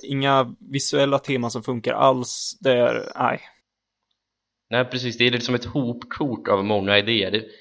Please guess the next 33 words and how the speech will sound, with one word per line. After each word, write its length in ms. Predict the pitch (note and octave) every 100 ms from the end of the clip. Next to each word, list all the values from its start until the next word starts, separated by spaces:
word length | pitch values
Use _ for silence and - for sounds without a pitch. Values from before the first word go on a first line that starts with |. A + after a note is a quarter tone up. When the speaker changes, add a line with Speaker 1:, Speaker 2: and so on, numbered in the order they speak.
| - - _
Speaker 2:
vi 280 | - A2+ B2+
ser 160 | -
en 60 | C3
tjej 300 | - C3+ B2+
ligga 280 | B2 A#2+ A#2
ner, 500 | A#2 A#2 A2+ A2+ - - _
vi 160 | A2 A2+
ser 200 | - A#2+
hon 180 | A#2 A2
dansa 460 | A#2 A2+ A2 -
lite, 480 | A#2 A#2 A2+ A2 A2+ A2+ - -
en 140 | A2+ A2+
annan 280 | A2+ A2+
som 140 | A2 A2
tittar 300 | A2+ A2+ A2+
fram 340 | A2+ A2 A2
ut 140 | G#2+ G#2+
hörn. 420 | - A2+ A2 G#2
Det 60 |
är 20 | A#2+
som, 260 | B2 B2 A#2+ - _ _ _ _ _ _ _ _ _ _
man, 360 | A#2 B2+ C3 D3
man 200 | C3 D3
märker 400 | C#3+ D#3 D#3 -
väl 120 | B2+ G#2+
att 100 | G#2
det 80 | A2+
gjordes 720 | B2 A2+ A2 A2+ A2 - - _ _
under 220 | A2+ A2+ A2+
stress 560 | - D3+ C3 - -
på 60 | F#2+
något 120 | F#2
vis. 280 | F2+ -